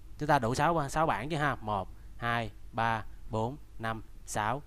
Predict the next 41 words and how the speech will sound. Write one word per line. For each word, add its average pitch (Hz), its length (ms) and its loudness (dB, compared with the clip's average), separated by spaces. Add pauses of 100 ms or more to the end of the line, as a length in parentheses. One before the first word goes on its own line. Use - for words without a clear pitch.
Đủ 120 220 4
đúng 156 100 4
không? 135 200 4
Bây 127 60 -4
giờ 120 60 0
chúng 127 80 -4
ta 135 100 0
kiểm 120 240 -4
tra 139 160 2
xem 139 160 -2
bàn 113 120 -2
ăn. 123 160 -2 (720)
Một, 107 280 2
hai, 135 220 2
ba 127 220 4
thuộc 107 160 -2
tính. 139 220 2 (280)
À, 123 300 -2
bàn 110 120 -4
ăn 123 140 -4
chúng 135 100 -4
ta 127 100 -2
ba 127 120 0
thuộc 113 120 -2
tính 143 160 -4
nè. 139 140 -2 (920)
Bàn 107 120 -6
ăn 123 140 -4
đâu? 127 200 2 (1040)
Ba 127 200 6
tính 156 300 -2
đúng 165 120 2
không 175 100 4
nào? 135 280 0
Đó, 139 260 4
thấy 185 100 2
không? 160 100 2
Các 160 80 0
bạn 123 120 -2
kiểm 135 120 -6
tra, 143 240 2